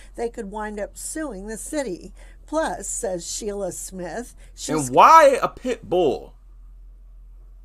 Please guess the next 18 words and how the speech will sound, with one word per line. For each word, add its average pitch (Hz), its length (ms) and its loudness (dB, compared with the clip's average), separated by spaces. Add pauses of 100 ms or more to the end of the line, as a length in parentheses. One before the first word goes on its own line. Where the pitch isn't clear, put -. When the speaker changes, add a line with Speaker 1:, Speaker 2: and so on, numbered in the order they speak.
(420)
Speaker 2:
Why? 151 480 6 (2000)
Most 220 440 6
of 208 120 4
these 185 300 -2
people 156 680 -6
acquire 160 680 6
pit - 440 -8
bulls 123 400 0
because 120 440 -6
they're 113 200 0
fully 147 380 -2
aware 208 480 4
that 190 180 -10
these 165 160 -14
things 151 480 -8 (320)
are 147 100 -2
fighting 131 520 2
breeds. 101 680 -6